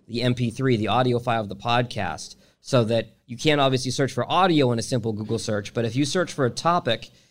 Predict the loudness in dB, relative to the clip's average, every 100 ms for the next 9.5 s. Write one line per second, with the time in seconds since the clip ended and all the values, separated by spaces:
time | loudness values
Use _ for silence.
0 | _ -4 2 2 4 2 0 -2 0 4
1 | 2 2 -4 -4 -2 -2 0 0 0 -4
2 | -2 -2 0 -4 -2 -2 -2 -2 -4 -4
3 | -6 -8 -2 0 0 0 0 0 0 -2
4 | -2 -2 -2 0 0 0 -2 -4 -4 0
5 | -2 -2 -14 -16 0 4 4 4 2 4
6 | 4 4 4 4 2 0 -2 0 -2 -2
7 | -2 -2 -2 -2 -4 0 0 0 -2 -2
8 | -2 0 0 0 -2 -4 -2 -4 -2 -2
9 | -2 -4 -2 -2 -6